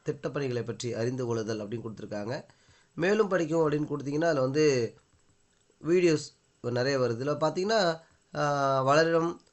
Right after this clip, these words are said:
பருவத்தின் நலவாழ்வு மற்றும் வாழ்க்கை திறன் திட்டம் பற்றிய வீடியோக்களை, ஆ, பார்க்கலாம் அப்படின்னு சொல்லிட்டு நிறைய டைட்டில்ல கொடுத்துருக்காங்க. இதுல பாத்தீங்கன்னா, ஒரு வீடியோ இருக்குது. அடுத்தது நீங்க முடிச்சு, பார்த்து முடிச்சிட்டீங்க அப்படின்னா,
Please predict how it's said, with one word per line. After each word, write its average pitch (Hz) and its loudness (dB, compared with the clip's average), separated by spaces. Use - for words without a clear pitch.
பருவத்தின் 151 0
நலவாழ்வு 151 2
மற்றும் 139 -2
வாழ்க்கை 135 0
திறன் 135 -4
திட்டம் 131 -4
பற்றிய 147 -4
வீடியோக்களை, 151 0
ஆ, 139 0
பார்க்கலாம் 135 2
அப்படின்னு 127 -2
சொல்லிட்டு 135 0
நிறைய 131 2
டைட்டில்ல 131 -2
கொடுத்துருக்காங்க. 120 -6
இதுல 175 0
பாத்தீங்கன்னா, 170 4
ஒரு 143 2
வீடியோ 143 2
இருக்குது. 127 -4
அடுத்தது 151 2
நீங்க 139 -4
முடிச்சு, 147 -4
பார்த்து 151 -2
முடிச்சிட்டீங்க 143 -2
அப்படின்னா, 135 -2